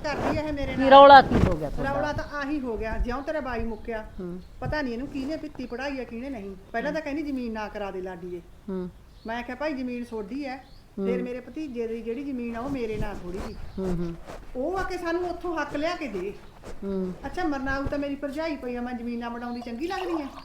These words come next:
Speaker 2: ਹੂੰ, ਹੂੰ, ਨਹੀਂ ਚੰਗਾ ਲੱਗਦਾ।
Speaker 1: ਉਸ ਗੱਲ ਪਿੱਛੇ ਇਹ ਬਾਹਰ ਪਈ ਆ, ਫਿਰ ਕਹਿੰਦੀ ਜਿਹੜਾ ਪੰਜ ਲੱਖ ਆ ਉਹ ਦੇ।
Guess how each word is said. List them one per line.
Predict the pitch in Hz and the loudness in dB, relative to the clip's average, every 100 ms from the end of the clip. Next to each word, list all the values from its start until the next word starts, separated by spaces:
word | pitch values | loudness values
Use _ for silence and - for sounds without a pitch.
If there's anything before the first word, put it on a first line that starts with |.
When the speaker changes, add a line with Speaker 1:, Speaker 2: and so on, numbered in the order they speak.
| - | -8
Speaker 2:
ਹੂੰ, | 190 185 175 | -4 -2 -2
ਹੂੰ, | 170 160 160 | -4 -4 -4
ਨਹੀਂ | 175 | -4
ਚੰਗਾ | 190 165 165 | -4 -6 -4
ਲੱਗਦਾ। | 285 | -4
Speaker 1:
ਉਸ | 302 | 0
ਗੱਲ | 302 302 | 0 0
ਪਿੱਛੇ | 302 - 311 | 0 -2 -2
ਇਹ | 294 | -2
ਬਾਹਰ | 254 247 254 | -2 -2 -4
ਪਈ | 254 254 | -6 -6
ਆ, | |
ਫਿਰ | 254 - | -4 -4
ਕਹਿੰਦੀ | 269 320 | -4 -2
ਜਿਹੜਾ | 320 339 | -2 -4
ਪੰਜ | 302 247 | -4 -4
ਲੱਖ | 247 247 254 | -4 -6 -4
ਆ | |
ਉਹ | 202 190 | -4 -2
ਦੇ। | 202 226 | -2 -2